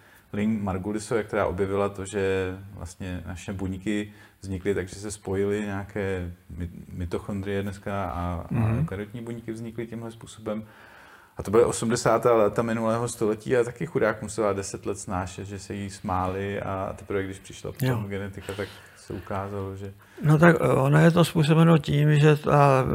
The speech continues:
Speaker 2: biologie, a teda zejména teda ta lidská biologie, nebo teda ty, ty nemoci a tak, eh,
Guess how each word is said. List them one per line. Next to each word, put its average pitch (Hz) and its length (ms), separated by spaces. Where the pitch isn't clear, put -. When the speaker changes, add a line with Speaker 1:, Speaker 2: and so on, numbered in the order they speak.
Speaker 2:
biologie, 143 800
a 139 240
teda 131 280
zejména 127 420
teda 127 280
ta 120 140
lidská 120 420
biologie, 127 600
nebo 120 200
teda 120 220
ty, 113 200
ty 147 220
nemoci 127 440
a 123 100
tak, 120 340
eh, 127 240